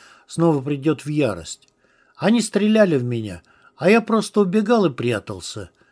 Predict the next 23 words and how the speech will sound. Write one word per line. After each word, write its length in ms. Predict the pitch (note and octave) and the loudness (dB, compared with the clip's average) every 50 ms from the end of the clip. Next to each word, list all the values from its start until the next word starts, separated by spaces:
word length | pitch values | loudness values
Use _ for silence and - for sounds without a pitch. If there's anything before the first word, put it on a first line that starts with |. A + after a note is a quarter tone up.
| _ _ _ _ | _ _ _ _
Я 200 | - B2+ D3+ F3 | -4 2 4 6
воровал 400 | F3 F#3 G3+ G#3+ G#3+ A#3+ A3+ G#3 | 8 8 8 8 6 6 4 2
еду. 520 | F#3 D3 D3 B2+ A2 G#2+ A#2 A#2+ A#2 A2 - _ _ _ _ _ _ - | 2 0 -2 -2 -2 -2 -2 -2 -2 -4 -8 _ _ _ _ _ _ -2
Я, 340 | - A#3 G#3+ D#3 F#2 F2 _ _ - | 2 4 4 4 2 -2 _ _ -12
Барс, 500 | A#2 C3+ G#3+ G3 - - - - - _ _ _ _ _ _ _ | -4 2 4 4 4 4 -2 -14 -16 _ _ _ _ _ _ _
воровал 460 | - B2 E3 G#3 G#3+ F#3+ F3+ F3 C#3+ | 0 2 4 6 6 6 6 4 4
еду. 460 | A#2+ A2 C3 D3+ D#3 D3+ D3 F#2+ - _ _ _ _ _ _ _ _ _ _ - | 2 -2 -4 -6 -4 -4 -4 -4 -6 _ _ _ _ _ _ _ _ _ _ -4
Несколько 480 | - F3 F#3+ F#3+ - G3+ F#3+ F#3+ G#3 G3+ | -2 -2 0 0 0 -2 -2 0 0 0
месяцев 480 | G#3 A#3+ A#3+ A3 - - - A#2+ - | 0 0 0 -2 -4 -6 -8 -8 -6
назад 460 | C#3 D#3 D#3+ E3+ E3+ A3+ B3 A#3 A#3 _ _ _ _ _ _ _ _ - | -2 0 0 2 2 2 0 0 0 _ _ _ _ _ _ _ _ -2
я 140 | - D#3 E3+ | 0 0 2
себе 280 | - - G3 F3+ G3+ | 2 0 0 0 0
такое 360 | F#3+ - G3+ G3 - G#3+ G#3 | 2 2 0 0 4 4 4
и 40 | G3+ | 4
представить 680 | F3 - G#3 G#3 - - - - D3+ F3 F#3+ G3 F3 | 2 0 -4 -4 -4 -6 -4 0 2 2 2 2 -2
бы 140 | E3 D#3 F3+ | 0 0 0
не 160 | D3+ C#3+ D#3 | 0 0 -4
смог. 460 | D3 - - D#3 A#2+ F2+ E2 _ - _ _ _ _ _ _ _ _ _ _ _ - | -8 -6 -6 -8 -8 -8 -10 _ -20 _ _ _ _ _ _ _ _ _ _ _ -4
Но 140 | B2 C#3+ D#3 | -2 2 6
воровал, 420 | F3+ G3 G#3 A3+ A#3 B3 A#3+ G#3 | 6 6 6 6 6 4 2 2
чтобы 320 | - - - D#3 C#3 D#3+ | 0 -2 -4 -2 0 0
не 120 | E3+ F3+ F#3+ | 0 2 2
убивать. 560 | G3 G3 F3+ F#3 G#3+ G3+ F3+ C#3 F#2+ E2 - | 0 0 0 0 0 2 2 0 -2 -2 -10